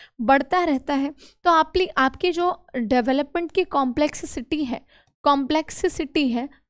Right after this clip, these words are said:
वो बढ़ती जाती है, कॉम्प्लेक्सिटी वो बढ़ती जाती है। जैसे हमने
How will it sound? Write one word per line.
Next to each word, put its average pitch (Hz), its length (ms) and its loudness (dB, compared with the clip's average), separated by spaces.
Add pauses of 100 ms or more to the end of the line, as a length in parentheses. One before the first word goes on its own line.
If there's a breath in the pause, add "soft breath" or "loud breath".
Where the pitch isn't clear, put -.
वो 349 120 2
बढ़ती 277 480 2
जाती 226 360 -6
है, - 140 -10 (320 soft breath)
कॉम्प्लेक्सिटी 294 840 -2
वो 330 140 0
बढ़ती 240 380 -2
जाती 220 260 -4
है। 220 40 -6
जैसे 254 280 -2
हमने 311 340 -4